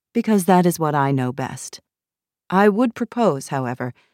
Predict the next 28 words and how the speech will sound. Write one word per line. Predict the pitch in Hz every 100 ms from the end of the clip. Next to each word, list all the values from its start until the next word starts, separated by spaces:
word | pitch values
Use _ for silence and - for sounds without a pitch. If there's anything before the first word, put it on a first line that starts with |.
| _ _ _
that | 160 170 -
these | 220 226
basic | 196 233 226 240
ideas | 208 196 185 180 165 160
about | 175 180 196
the | - 196
organization | 190 180 190 185 190 208 - 151
of | 143
power | - 180 190 139 151 -
also | 190 208 - 151 147
apply, | 160 - - 165 127 131 - _ _ _ _
with | 240
some | - - 226 226
variations, | 202 190 175 143 - 120 165 - - _ _ _ -
in | 196 202
many | 220 233 220
other | 208 208 175
domains | 156 165 160 143 131 139
of | - 147
oppression, | 143 - 143 - 120 127 _ _ _ _ _ _ _
where | 151
groups | 131 180 196 -
of | 180
people | - 202 180 180
have | 170 151 147
been | 165 156
historically | 160 - 202 208 196 185
subordinated | - 170 185 180 160 156 147 151